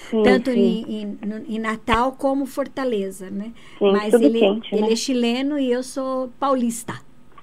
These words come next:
Speaker 2: Nem
Speaker 1: Sim.
Speaker 2: paulistana eu sou, sou paulista, sou de Adamantina, interior de São Paulo.
Speaker 1: Ah.
Speaker 2: Então, acontece o seguinte,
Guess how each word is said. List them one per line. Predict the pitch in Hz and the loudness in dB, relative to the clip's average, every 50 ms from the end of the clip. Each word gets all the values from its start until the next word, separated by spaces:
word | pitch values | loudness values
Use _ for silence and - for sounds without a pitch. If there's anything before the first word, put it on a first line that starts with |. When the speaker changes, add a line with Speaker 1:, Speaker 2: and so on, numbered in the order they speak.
| - - - - - - - - - - | -20 -20 -20 -20 -20 -20 -20 -18 -8 -4
Speaker 2:
Nem | 196 240 - | 0 0 2
Speaker 1:
Sim. | 220 | 2
Speaker 2:
paulistana | 226 285 285 277 254 240 - - 247 247 233 247 | 2 2 2 2 0 -2 -2 0 0 0 0 0
eu | 240 | -2
sou, | 233 - 180 165 | -4 -6 -6 -6
sou | - - 214 | -6 -6 -6
paulista, | 202 - 247 240 220 208 208 196 - - 196 175 | -4 0 0 2 2 2 0 -4 -6 -8 -10 -8
sou | - 202 196 | -8 -8 -6
de | 180 190 208 | -4 -4 -4
Adamantina, | 196 180 214 254 247 247 254 226 - - - - - 214 196 170 | -2 0 0 0 2 2 0 -2 -2 -6 -8 -8 -6 -6 -4 -4
interior | 165 175 175 214 190 185 185 185 190 | -4 -6 -6 -6 -6 -4 -4 -6 -6
de | 180 | -8
São | - - 190 175 | -8 -10 -10 -10
Paulo. | 170 - 143 104 - - 196 - - - - - - - - | -10 -10 -12 -12 -12 -14 -18 -20 -20 -20 -20 -20 -18 -16 -12
Speaker 1:
Ah. | 175 190 208 | -6 -4 -2
Speaker 2:
Então, | 220 196 185 180 - 285 294 294 277 240 - - - - - - - - | -2 -2 2 6 6 6 6 6 2 -4 -8 -16 -20 -20 -20 -16 -6 -2
acontece | 208 226 233 - 269 269 247 311 294 311 330 - | -2 -2 0 0 0 0 2 2 2 2 2 0
o | 339 - | -4 -6
seguinte, | - 330 254 233 233 202 190 185 - - 196 | -6 -4 -4 -4 -4 -4 -6 -8 -10 -14 -16